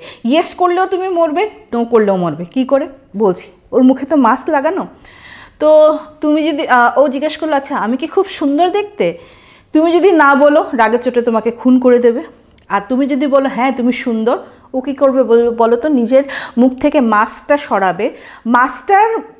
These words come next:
পেছনে এত বিভীষণ একটা মুখ আছে না, মানে কান থেকে পুরো এই কান অবধি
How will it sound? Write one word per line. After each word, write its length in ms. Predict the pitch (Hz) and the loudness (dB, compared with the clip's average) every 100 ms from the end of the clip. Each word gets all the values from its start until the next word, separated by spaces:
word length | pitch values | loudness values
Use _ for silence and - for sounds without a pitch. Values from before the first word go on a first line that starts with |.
| _ _ _ _ _ _ _ _ _ _ _ - | _ _ _ _ _ _ _ _ _ _ _ -4
পেছনে 540 | 294 294 320 311 214 - | -2 0 0 0 -2 -2
এত 200 | 226 262 | -4 -2
বিভীষণ 600 | 240 214 214 269 294 277 | -2 -2 0 0 0 0
একটা 260 | 285 302 | -4 -4
মুখ 280 | 269 220 247 | -2 -2 -4
আছে 300 | 196 - - | -8 -8 -6
না, 220 | 220 294 240 - _ _ _ _ - - _ - | -4 -4 -6 -14 _ _ _ _ -20 -20 _ 2
মানে 140 | 226 | 2
কান 420 | - 233 226 262 | 2 2 2 2
থেকে 320 | 285 330 311 | 0 -2 -4
পুরো 240 | 311 294 302 - | -4 0 0 2
এই 120 | 254 | 0
কান 240 | 254 277 | 0 0
অবধি 380 | 254 226 277 302 | -2 -2 -2 -4